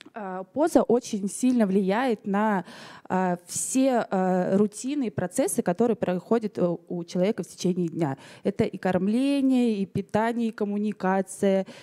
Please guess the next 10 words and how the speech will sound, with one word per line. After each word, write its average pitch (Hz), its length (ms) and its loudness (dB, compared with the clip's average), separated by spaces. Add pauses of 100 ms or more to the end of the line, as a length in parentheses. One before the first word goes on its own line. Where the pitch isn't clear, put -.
(100)
гигиенические 202 800 -2
процедуры. 180 540 -2 (360)
Вся 269 200 -4
его 214 340 0
жизнь, 226 340 0
она 208 140 -2
находится 214 400 -2
в - 20 -20
каких-то 190 400 -4
положениях. 165 720 -4